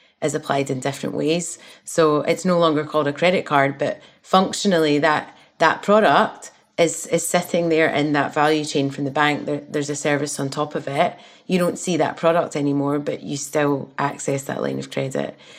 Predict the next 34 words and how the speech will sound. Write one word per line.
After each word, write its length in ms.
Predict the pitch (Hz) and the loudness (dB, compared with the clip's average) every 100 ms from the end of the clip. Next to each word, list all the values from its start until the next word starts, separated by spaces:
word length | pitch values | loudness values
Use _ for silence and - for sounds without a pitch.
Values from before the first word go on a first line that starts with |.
| - - | -20 -4
So 420 | - 175 160 - | 2 4 4 2
in 200 | 170 170 | 2 4
one 160 | 170 180 | 4 2
sense, 300 | 196 185 185 | 2 0 2
I 340 | 160 151 151 - | 2 2 0 -4
agree 240 | 143 165 | -4 -2
with 120 | 175 180 | -2 0
him. 380 | 196 247 254 - - - - | 2 2 0 -10 -20 -18 -2
In 100 | 180 | 2
terms 340 | 208 208 208 | 4 6 6
of 140 | 208 190 | 4 4
moving 360 | 196 190 190 185 | 4 4 2 2
to, 480 | 196 185 180 175 175 - - - - | 2 4 4 2 -2 -14 -20 -20 -10
you 120 | 175 | -2
know, 120 | 175 175 | 2 4
it 160 | 135 | 4
being 220 | 165 165 | 2 4
one 160 | 160 160 | 4 4
integrator 920 | 165 170 - 170 170 - 175 165 156 | 4 2 -2 0 -2 2 4 4 2
on 260 | 143 143 143 | 2 2 2
your 140 | 139 | 0
phone, 500 | 147 202 202 202 208 - | 0 2 4 4 2 2
again, 280 | 165 170 170 | 0 2 2
I 80 | 165 | 2
think 200 | 180 147 | 0 2
that 200 | 165 - | 0 0
could 140 | 160 | -10
potentially 460 | - 160 156 - 156 | -4 -2 0 -2 -4
be 120 | 151 | 0
the 80 | 147 | 0
next 340 | 147 - - | 0 -2 -4
evolution, 640 | 151 147 156 170 214 190 | -2 2 0 2 2 2
is 200 | 151 147 | 2 0
that 280 | 160 151 - | 2 2 0